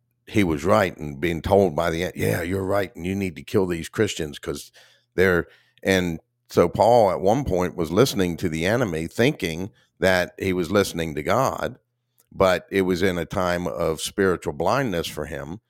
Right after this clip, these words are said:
that he didn't recognize. In his conscious mind, he wanted to do what was right for God, but he was listening to the enemy, and the enemy directing him to kill the people who are bringing the true message of the Son of God.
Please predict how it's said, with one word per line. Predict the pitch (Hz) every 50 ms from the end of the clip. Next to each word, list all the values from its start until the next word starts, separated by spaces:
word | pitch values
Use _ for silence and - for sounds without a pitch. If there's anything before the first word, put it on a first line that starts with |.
| _ _ _ _ _ -
that | - 87 85 82 82 80 - _
he | - 73 110 110
didn't | 98 101 90 85 87 85 - - _ _ _
recognize. | 78 78 92 110 139 - - 107 80 76 78 73 65 62 65 71 87 95 107 - - _
In | 98 92 87
his | 82 82 92 82 78 73 - -
conscious | - - 117 143 175 - 120 95 - -
mind, | 85 76 73 76 78 82 90 85
he | 90 101
wanted | 92 87 92 90 87 85 76 -
to | - 82
do | 76 92 90 82
what | 78 82 78 69
was | 80 71 78
right | 85 82 80 76 -
for | - 69
God, | 62 80 85 107 135 113 - - - - - _ _ _ _ _ _ _ _ _ _ _ _ _ _ _ -
but | 101 95 90 82 - - _ -
he | 98 95 95
was | 87 90 82 82
listening | 92 98 95 - - 90 87 87 80 71
to | - 90
the | 76 71 76 76
enemy, | 85 107 - - - 85 73 69 76 98 110 _ _ _ _ _ _ _
and | - 85 85
the | 85 82
enemy | 85 92 98 98 92 90 85
directing | 78 76 80 80 90 117 123 - - 80 76 76
him | 76 76 80 76 -
to | - -
kill | - - - 113 117 110 98
the | 90 80
people | - - 87 76 - 87 82 82
who | 78 85 85 80
are | 80 67
bringing | 69 87 87 85 82 82 82 78 78
the | 78
true | - - - 85 78
message | 78 85 95 110 - 90 82 78 -
of | 82 76 73
the | 78 78
Son | - - 82 71 67
of | 67 67
God. | 69 82 101 120 104 80 50 50 52 -